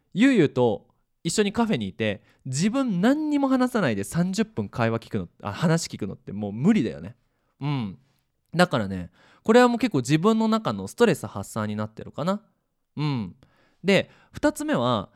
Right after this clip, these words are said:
その自分がその話す力っていうのがね、なんか上手になってんのかなっていう。やっぱり何かのアビリティがこう良くなってる、上達しているっ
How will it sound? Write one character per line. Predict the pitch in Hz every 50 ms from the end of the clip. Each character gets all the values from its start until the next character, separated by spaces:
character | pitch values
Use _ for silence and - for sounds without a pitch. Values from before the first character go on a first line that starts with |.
| _
そ | - 151
の | 143 135
自 | 131 139 185 202
分 | 240 277 285 285 277 269
が | 262 254 247 240 226 196 127 -
そ | - - 123
の | 120 101
話 | 101 - - 202 247 330 349 -
す | - -
力 | 110 - - - - 135 131 135
っ | 131 -
て | -
い | 95
う | 90
の | 82 87
が | 92 87 92
ね、 | 107 135 - _ _ _ _ _ _ _ _ _ _ _ -
な | 123 110
ん | 107
か | 101 92 -
上 | 143 214 254 285
手 | 302 370
に | 254
な | 156 156
っ | 196 -
て | - 156
ん | 123
の | 104
か | 92 110
な | 110 120 131 135
っ | 135 - _
て | - 87
い | 85 78 76
う。 | - _ _ _ _ _ _ -
や | 214 220
っ |
ぱ | 220 285
り | 240 170 110 - _ _ _ _ _ -
何 | 254 294 349 294
か | - 151
の | 127 110 - -
ア | - 147 160
ビ | 208 269 -
リ | - -
テ | - 110
ィ | 101 101
が | 113 110 107 95 - _ _ _ _ _ _
こ | - 104 101 101 101 101 101 101 95 -
う | _ _ _ _ _ -
良 | - 233 233
く | - 240
な | 147 104 104
っ | -
て | - - 85
る、 | - - -
上 | 127 180 214 208
達 | 214 208 - 196 196
し | -
て | - - 190 190
い | 196
る | 226
っ | 247